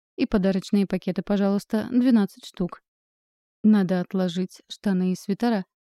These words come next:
«Я оплачу», — коротко ответил Юра, доставая банковскую карту. «Переведу тебе в машине».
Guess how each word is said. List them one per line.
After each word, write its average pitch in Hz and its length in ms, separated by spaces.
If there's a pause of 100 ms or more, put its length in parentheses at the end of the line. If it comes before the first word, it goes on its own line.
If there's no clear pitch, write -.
(420)
«Я 233 260
оплачу», — 185 480 (640)
коротко 190 440
ответил 190 400
Юра, 185 300
доставая 190 440
банковскую 190 640
карту. 202 480 (720)
«Переведу 208 380
тебе 185 260
в 180 60
машине». 196 480